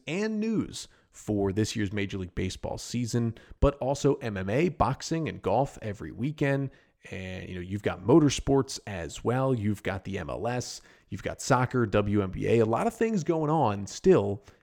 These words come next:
at bet online dot net. They're your continued source for all your sports wagering information, including live betting, esports, scores. You can listen to podcasts, get injury news, and everything you need this season.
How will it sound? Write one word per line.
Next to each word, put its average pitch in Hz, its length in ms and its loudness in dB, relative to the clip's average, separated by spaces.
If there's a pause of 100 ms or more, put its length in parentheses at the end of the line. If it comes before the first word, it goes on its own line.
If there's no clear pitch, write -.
(160)
at 131 220 -4
bet 107 240 2
online 95 540 -6
dot 90 260 -6
net. 85 200 -12
They're 143 100 -2
your 190 120 -4
continued 208 640 0
source - 440 0
for 101 180 -2
all 101 80 0
your 101 100 -2
sports 147 420 -4
wagering 123 420 -2
information, 143 680 -2 (200)
including 196 280 0
live 113 300 2
betting, 143 460 -2
esports, 139 720 -2 (240)
scores. 147 520 0
You 117 60 -2
can 101 100 -2
listen 98 200 -6
to - 60 -8
podcasts, 151 720 0
get - 220 -4
injury 147 340 0
news, 139 320 2
and 107 100 -2 (120)
everything 160 520 -2
you 117 120 -2
need 92 240 -2
this 98 180 -6
season. - 360 -14